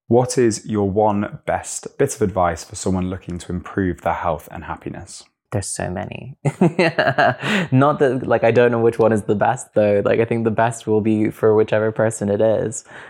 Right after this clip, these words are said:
Speaker 2: Um, I think that for me, actually, one of the things that is really important to remember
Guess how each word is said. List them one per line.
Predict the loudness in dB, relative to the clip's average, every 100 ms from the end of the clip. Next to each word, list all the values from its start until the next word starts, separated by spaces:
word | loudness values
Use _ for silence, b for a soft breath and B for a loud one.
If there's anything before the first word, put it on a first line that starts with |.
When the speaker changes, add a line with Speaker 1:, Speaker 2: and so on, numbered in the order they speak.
| B -2
Speaker 2:
Um, | 0 2 0 -2 -4 -6 -6 -8 -10 -14 _ _ _ _ _ _ _ _ _ _ _ _
I | -8 -6 -4 -4 -4
think | -2 -2 -2 -6 -4
that | -4 -4 -8 -12 -16 -18 _ _ _ _ _ _ _ _ _ _ -20 -14
for | -4 0
me, | 0 -2 -2 -2 -4 -6 -10 _ _ _ _ _ _ -6
actually, | -6 -4 0 2 0 -2 -6 -12 _ _
one | 0 0
of | 0
the |
things | -4 -4 -4 -2
that | -2 -2
is | -4 -2
really | -2 0
important | -2 -2 -4 -4 -6 -6
to | -2
remember | 0 -2 -2 0 0 -2